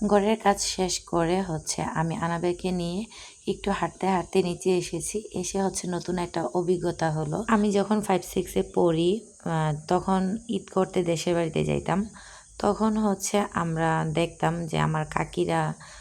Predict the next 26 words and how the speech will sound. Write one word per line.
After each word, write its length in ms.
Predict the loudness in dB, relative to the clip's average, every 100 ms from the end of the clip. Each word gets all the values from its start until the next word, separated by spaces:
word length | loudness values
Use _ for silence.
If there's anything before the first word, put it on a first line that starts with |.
| -20
হচ্ছে 300 | -8 -6 -2
এই 200 | 0 2
ধরনের 340 | 2 4 2 0
পিঠা 240 | -4 0 0
বানাতো। 480 | 2 0 -2 -4 -2
এটাকে 380 | 0 2 2 0
হচ্ছে 340 | 0 0 0 0
শিরিষ 420 | 4 4 2 0
পিঠা 280 | -2 0 0
বলে। 280 | 2 2 2
বাবি 340 | 2 2 0
হচ্ছে 360 | 0 -2 -2 -2
কাপ 260 | 2 2 2 2
দিয়েও 180 | 4 4
বানাচ্ছিল। 680 | 2 -2 -6 -4 -2 2
কাপের 400 | 2 2 2 0
পিঠাটা 500 | 0 2 2 2 2
হচ্ছে 480 | 2 0 -2 0 2
নিচের 380 | 2 2 0 2
দিকে 220 | 2 2
চাপ 240 | 2 0 0 0
দিয়ে 140 | 2
দিয়ে 320 | 2 0 0 -4 -16 -20 -4
কীভাবে 300 | 0 2 2
যেন 300 | 0 0 0
বানায়। 480 | 2 2 0 -2